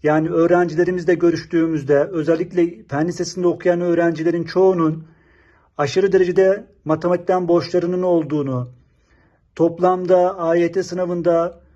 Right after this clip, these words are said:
belki hayatında hiç bırakmadığı kadar boş bırakan öğrencilerin olduğunu gördük. Yani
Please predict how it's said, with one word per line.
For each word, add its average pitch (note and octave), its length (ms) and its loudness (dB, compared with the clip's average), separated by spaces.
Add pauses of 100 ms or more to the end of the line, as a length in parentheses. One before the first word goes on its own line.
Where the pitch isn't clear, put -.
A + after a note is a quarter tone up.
(200)
belki F3 400 0
hayatında F3 520 0
hiç F#3+ 320 -8
bırakmadığı F3 520 -2
kadar F3+ 420 2
boş F3 300 -4
bırakan F3+ 320 0
öğrencilerin E3+ 560 -2
olduğunu F3 420 -2
gördük. F3 600 0 (500)
Yani F3 640 -2